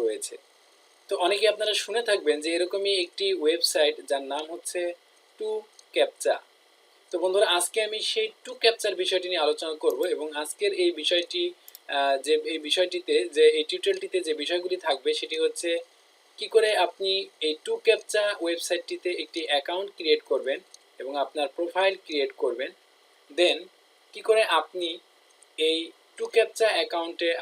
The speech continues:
আপনি ডেটা এন্ট্রি বা ক্যাপচা এন্ট্রি কাজ করবেন।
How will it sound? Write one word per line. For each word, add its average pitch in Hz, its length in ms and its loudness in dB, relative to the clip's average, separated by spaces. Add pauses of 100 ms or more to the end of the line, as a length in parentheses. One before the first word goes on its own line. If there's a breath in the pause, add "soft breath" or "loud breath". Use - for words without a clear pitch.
আপনি 139 260 -8 (220)
ডেটা 151 240 4 (140)
এন্ট্রি 185 260 -4 (140)
বা 143 60 6 (140)
ক্যাপচা 170 300 -2 (140)
এন্ট্রি 185 240 -4 (240)
কাজ 135 140 -2 (120)
করবেন। 113 280 -4